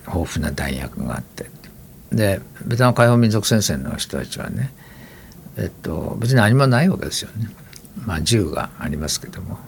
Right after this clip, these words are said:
で、別に資源があるところでもないんですね。ベトナムの、まあ、侵略に日本が加担するのを、日本の学生としてできるのは、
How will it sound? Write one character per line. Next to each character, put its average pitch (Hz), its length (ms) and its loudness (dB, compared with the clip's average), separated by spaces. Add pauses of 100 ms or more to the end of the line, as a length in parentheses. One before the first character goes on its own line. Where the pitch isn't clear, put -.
(1080)
で、 113 340 4
別 110 220 2
に 113 60 4
資 - 180 6
源 107 200 6
が 87 120 2
あ 104 40 6
る 76 280 -2
と 82 100 -4
こ 80 100 -2
ろ 78 80 -2
で 71 60 -6
も 67 120 -6
な 95 160 -4
い 71 40 -4
ん 62 40 -8
で - 40 -6
す - 120 -4
ね。 - 140 -8 (880)
ベ 120 180 0
ト 110 120 0
ナ 101 120 0
ム 98 320 -4 (1040)
の、 120 340 2 (300)
ま 127 100 2
あ、 - 20 2
侵 104 240 4
略 98 240 2
に 92 80 2
日 92 80 2
本 95 120 2
が 76 80 -2
加 - 140 -8
担 85 260 -2
す - 200 -4
る - 180 -8 (1120)
の 101 120 -2
を、 101 380 0 (120)
日 101 100 2
本 92 240 0
の 92 280 -2
学 87 220 -4
生 90 140 0
と - 120 -8
し - 60 0
て 104 100 0
で 85 140 -4
き - 140 -6
る 76 80 -4
の 73 160 -6
は、 - 180 -2